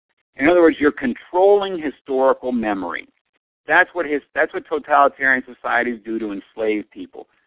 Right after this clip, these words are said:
Well, if people don't have any historical memory all by themselves, that only plays into the abuses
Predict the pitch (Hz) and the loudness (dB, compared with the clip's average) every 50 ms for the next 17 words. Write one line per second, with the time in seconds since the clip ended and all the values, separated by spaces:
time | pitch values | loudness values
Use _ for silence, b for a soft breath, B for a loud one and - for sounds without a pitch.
0 | _ _ _ _ 117 127 143 156 175 185 185 - _ _ _ _ - 127 123 - | _ _ _ _ -4 0 2 2 2 2 -2 -6 _ _ _ _ -14 -14 -14 -14
1 | _ _ 160 185 196 - 196 180 135 160 160 160 151 139 156 160 165 165 160 151 | _ _ -14 -14 -10 -8 -8 -6 -4 -4 -4 -4 -4 -2 0 2 2 2 0 -2
2 | 147 139 147 143 - _ - 151 147 143 139 135 135 135 139 139 143 147 143 139 | -4 -4 -4 -6 -6 _ -2 0 0 0 0 -2 -4 -2 0 0 0 0 0 0
3 | 131 131 131 139 143 135 139 135 135 131 131 123 - _ - 156 165 170 151 139 | 0 2 2 2 2 2 0 0 0 -2 -4 -6 -8 _ -4 2 4 4 6 6
4 | 139 139 143 - _ _ _ _ _ _ _ _ _ _ _ _ _ _ - 147 | 4 2 0 -8 _ _ _ _ _ _ _ _ _ _ _ _ _ _ -4 0
5 | 180 196 - - _ _ 151 165 190 208 196 160 139 127 123 123 131 135 _ _ | 0 0 0 -2 _ _ -4 -4 -4 -4 -4 -4 -4 -4 -6 -6 -8 -10 _ _
6 | _ _ _ _ - 139 147 160 165 165 165 131 110 131 139 139 143 127 _ 117 | _ _ _ _ -6 -4 -2 -2 0 -2 -2 -4 -4 -4 -4 -4 -4 -6 _ -10
7 | 101 98 98 98 - _ _ 117 113 107 98 87 85 _ 104 110 117 123 131 - | -10 -10 -10 -12 -16 _ _ -12 -10 -10 -10 -10 -14 _ -14 -10 -10 -10 -10 -10
8 | _ 127 127 123 | _ -14 -14 -14